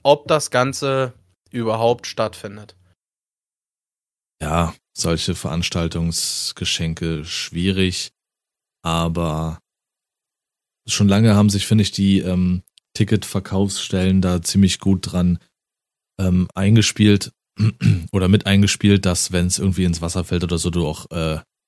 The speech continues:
Speaker 2: ohne große Mucken oder so dein, dein Geld wieder zurückbekommst. Natürlich ist es schade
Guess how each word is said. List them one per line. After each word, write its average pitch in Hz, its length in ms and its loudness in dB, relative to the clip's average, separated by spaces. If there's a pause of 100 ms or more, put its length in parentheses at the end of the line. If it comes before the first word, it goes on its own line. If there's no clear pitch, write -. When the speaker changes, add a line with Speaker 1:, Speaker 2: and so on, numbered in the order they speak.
(100)
Speaker 2:
ohne 92 320 6
große 87 420 -4
Mucken 87 380 -2
oder 80 180 -2
so 80 200 -6
dein, 76 260 -6
dein 76 420 -8
Geld 78 220 -6
wieder 80 140 -6
zurückbekommst. - 580 -8
Natürlich 123 360 4
ist 104 120 0
es 95 160 0
schade 98 500 -2